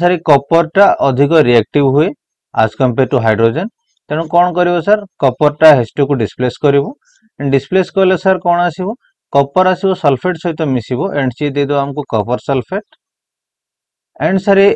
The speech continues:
ଏଚ୍ ଟୁ ଓ ସହିତ ଯାଇ ମିଶି ଆମକୁ ଦେଇଦେବ ଏଚ୍ ଟୁ ଓ।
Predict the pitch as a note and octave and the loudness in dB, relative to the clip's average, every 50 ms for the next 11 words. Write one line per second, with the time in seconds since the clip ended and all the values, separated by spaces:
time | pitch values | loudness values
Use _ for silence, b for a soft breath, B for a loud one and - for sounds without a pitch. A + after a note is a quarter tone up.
0 | - - C#3+ C#3+ - - - G#3 A3+ G3 F3 - C#3+ D3+ E3+ - - F#3+ D#3+ D#3 | 2 0 0 0 0 0 0 0 2 2 0 0 0 0 0 0 0 -2 -4 -2
1 | C#3 C#3+ C#3 B2+ A#2+ A#2 G#2+ - - E3+ - D#3 C3 B2 B2 A2 A2+ A2+ G#2 G#2+ | 0 0 2 2 0 0 -2 -4 -4 -4 -2 -2 -2 -2 -2 0 0 -2 0 0
2 | A2+ B2+ F#3 C#4 - _ - _ _ _ - A2+ G2+ F#2 - - - D3 F3+ F#3 | -2 -2 -2 -4 -6 _ -20 _ _ _ -10 -10 -10 -10 -10 -8 -6 -4 -4 -2
3 | C3+ G#2 | -4 -4